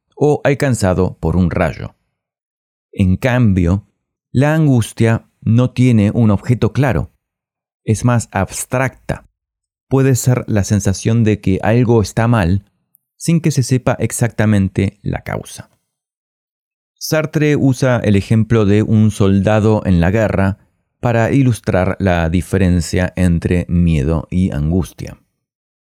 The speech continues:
El soldado tiene miedo del bombardeo. Se trata de un objeto claro.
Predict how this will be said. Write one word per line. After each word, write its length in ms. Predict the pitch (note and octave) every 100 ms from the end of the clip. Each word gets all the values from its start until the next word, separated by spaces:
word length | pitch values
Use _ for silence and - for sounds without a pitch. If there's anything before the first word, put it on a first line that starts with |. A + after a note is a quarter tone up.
| _ _ _ -
El 220 | G2 E2+
soldado 600 | - F2+ G2+ A2+ F#2+ F#2 _ _ _ _ _ _ _
tiene 220 | C#3 C#3+
miedo 420 | C3 C#3+ C#3 C#3+
del 220 | - G#2+ G2
bombardeo. 680 | F#2 F#2 F2 D2 C2+ - _ _ _ _ _ _ _ _
Se 160 | -
trata 360 | G2 A2+ A2 A2
de 200 | G2+ A2+
un 260 | A2 A2+ A#2+
objeto 560 | G#2+ - A#2 - A2+ -
claro. 440 | G2 G2 C2+ A#1+